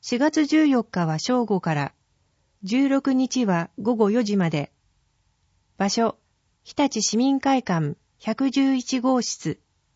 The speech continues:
問い合わせ、青野浦島総保存会、小沢。電話、零九零一一零三の五九二二。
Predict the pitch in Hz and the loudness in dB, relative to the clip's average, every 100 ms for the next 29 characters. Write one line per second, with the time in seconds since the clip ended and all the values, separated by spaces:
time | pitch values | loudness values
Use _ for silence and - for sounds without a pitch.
0 | _ _ _ _ _ _ _ - 254 262 | _ _ _ _ _ _ _ -2 0 4
1 | 254 240 233 220 202 _ _ _ _ _ | 4 2 2 0 0 _ _ _ _ _
2 | - 226 269 277 269 269 262 254 247 247 | 0 2 4 4 4 2 0 0 0 0
3 | 247 240 226 254 254 220 165 143 - _ | 0 2 0 2 2 2 0 -2 -6 _
4 | _ _ - 196 220 214 202 180 _ _ | _ _ -4 -2 0 0 -2 -4 _ _
5 | _ _ _ _ _ _ _ 190 226 262 | _ _ _ _ _ _ _ -2 0 2
6 | 240 233 208 _ _ _ _ _ - 202 | 2 0 -2 _ _ _ _ _ -4 0
7 | 277 285 285 285 214 208 185 147 185 _ | 2 2 2 2 4 2 2 0 -8 _
8 | _ _ - 208 - 302 294 220 185 226 | _ _ -8 -4 2 2 2 0 0 2
9 | 247 - 247 208 170 156 - _ - 240 | 0 0 2 4 2 0 -4 _ -2 2
10 | 277 262 285 247 175 220 226 220 202 147 | 2 4 2 4 4 4 4 4 4 0